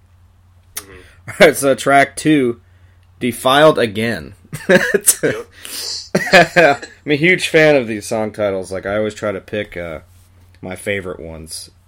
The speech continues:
Speaker 2: and see if that's my favorite song, too. I try to do that. So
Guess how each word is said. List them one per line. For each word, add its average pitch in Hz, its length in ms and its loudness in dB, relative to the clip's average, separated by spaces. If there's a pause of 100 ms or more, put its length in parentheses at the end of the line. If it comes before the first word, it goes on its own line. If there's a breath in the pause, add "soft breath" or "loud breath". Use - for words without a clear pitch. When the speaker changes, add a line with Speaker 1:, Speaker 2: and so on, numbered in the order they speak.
Speaker 2:
and 87 140 -14
see 98 200 -10
if - 180 -16 (440 soft breath)
that's 101 240 -8
my 98 120 -8
favorite 92 320 -8
song, 95 420 -8
too. 92 420 -12
I - 60 -20
try 90 200 -12
to 80 100 -12
do 80 180 -14
that. 76 240 -12
So 78 160 -12